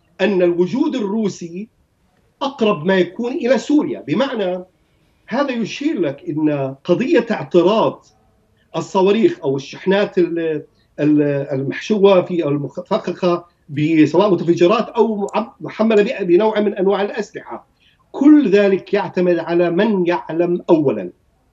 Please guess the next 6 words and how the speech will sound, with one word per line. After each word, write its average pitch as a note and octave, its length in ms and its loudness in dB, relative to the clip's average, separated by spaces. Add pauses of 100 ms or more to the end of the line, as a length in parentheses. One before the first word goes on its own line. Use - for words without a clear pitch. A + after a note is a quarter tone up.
(400)
الاستخبارات F#3+ 760 0
أهم G3 400 0
قيمة G#3+ 420 0
فيها E3+ 240 -2
هي F#3 140 4
السرعة، - 640 -2